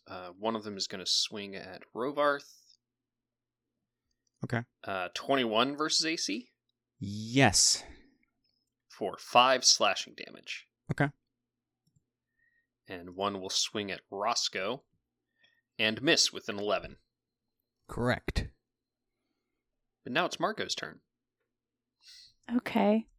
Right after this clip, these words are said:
Speaker 4: So is that one guy still near me, or is he dead yet?
Speaker 1: He's not dead.
Speaker 4: He's not dead? Okay, cool.
Speaker 1: No.
Speaker 4: All right. Well, I'm gonna stab him.
Speaker 1: That's fair.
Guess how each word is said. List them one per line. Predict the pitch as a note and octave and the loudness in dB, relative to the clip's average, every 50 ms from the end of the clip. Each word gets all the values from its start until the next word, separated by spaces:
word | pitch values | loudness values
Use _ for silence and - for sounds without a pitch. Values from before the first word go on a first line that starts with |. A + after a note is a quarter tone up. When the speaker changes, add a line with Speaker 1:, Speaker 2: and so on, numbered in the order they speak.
| _ _ - | _ _ -20
Speaker 4:
So | - - - - A3+ G#3+ G#3 G#3 G#3 | -20 -8 2 4 6 8 8 8 6
is | A3 G#3+ - | 4 2 4
that | - A3 G3 A3 | 4 4 4 6
one | G#3+ G#3+ A3 | 4 2 4
guy | A3+ A#3 A#3+ B3 | 4 6 4 4
still | A3+ - - - A3+ A3 | 4 0 2 4 4 4
near | G#3+ G3+ G3 G3 | 6 4 4 4
me, | A3 A#3 A#3 | 4 6 6
or | A3+ G#3 | 6 6
is | G3+ G3 - | 6 4 2
he | A3 G#3+ | -4 -6
dead | F#3+ - G3 G3+ G3+ F#3 | -4 -4 -4 -4 -2 0
yet? | G3 F3+ F3+ F#3 G3+ - - - _ _ _ _ - _ _ _ _ _ _ _ _ _ _ _ | 2 2 4 4 2 0 -6 -14 _ _ _ _ -20 _ _ _ _ _ _ _ _ _ _ _
Speaker 1:
He's | - - C3 B2+ B2 | -4 -2 -2 0 0
not | B2 G#2 - - - | 0 0 -2 -2 -6
dead. | G2+ F#2+ - - _ - | -8 -8 -8 -10 _ -18
Speaker 4:
He's | - - G#3 G3+ - | -2 -2 -2 4 6
not | G#3 F#3+ G3+ A3 | 6 6 6 6
dead? | G#3+ G#3+ A3 A3 A3+ A3+ | 6 6 8 8 6 6
Okay, | - G#3+ G3 - G3+ G#3 | 4 0 0 0 -2 -4
cool. | - - - - A3 G#3+ - _ - | -4 -6 -6 -6 -6 -6 -8 _ -10
Speaker 1:
No. | - G2+ G2 G2 F#2+ - - - - - _ _ _ _ _ _ _ _ _ _ _ _ _ _ _ _ _ _ _ - _ | -8 -4 -2 -2 -2 -4 -4 -10 -14 -18 _ _ _ _ _ _ _ _ _ _ _ _ _ _ _ _ _ _ _ -2 _
Speaker 4:
All | G#3+ F#3+ | 0 0
right. | - - - _ - | 0 -2 -6 _ 4
Well, | G#3+ G#3 | 6 8
I'm | G3+ G3+ | 8 8
gonna | G3+ G3+ | 8 6
stab | - - F3 A2 - - | 4 2 0 0 0 -2
him. | - G3 - - _ _ _ _ _ _ _ _ _ _ _ _ _ _ _ _ _ - - _ _ _ _ _ _ | -6 -10 -10 -12 _ _ _ _ _ _ _ _ _ _ _ _ _ _ _ _ _ -20 -20 _ _ _ _ _ _
Speaker 1:
That's | - A2+ G#2+ - - | -14 -14 -6 -4 -4
fair. | - - A2 G2+ F#2+ | -2 -2 -4 -4 -4